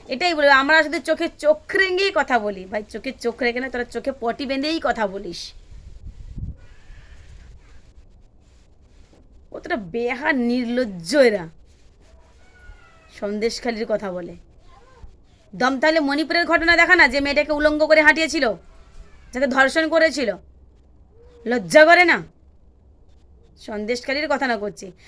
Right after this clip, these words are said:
আমার তো মনে হয় স্বর্ণালীর, মানে, মহিলা কি অন্য কিছু, আমার মনে হচ্ছে ওর, আম, জেন্ডার নিয়ে, মানে, লিঙ্গ নিয়ে গন্ডগোল আছে মনে হচ্ছে। নাহলে এরকম কথা কে বলতে পারে ভাই?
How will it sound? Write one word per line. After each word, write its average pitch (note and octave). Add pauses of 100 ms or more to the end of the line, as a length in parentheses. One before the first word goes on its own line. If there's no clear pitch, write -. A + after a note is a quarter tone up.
(120)
আমার C#4
তো E4+
মনে E4+
হয় F4+
স্বর্ণালীর, E4
মানে, D#4
মহিলা C#4+
কি D#4
অন্য D4+
কিছু, D4+
আমার D4+
মনে D4
হচ্ছে D#4
ওর, D#4 (320)
আম, A#3 (2000)
জেন্ডার A3+
নিয়ে, A#3+ (640)
মানে, A3+
লিঙ্গ A#3
নিয়ে B3+
গন্ডগোল A#3
আছে A#3
মনে G3+
হচ্ছে। F#3 (1700)
নাহলে D4+
এরকম C4+
কথা D#4
কে D4+
বলতে C4
পারে A#3+
ভাই? B3+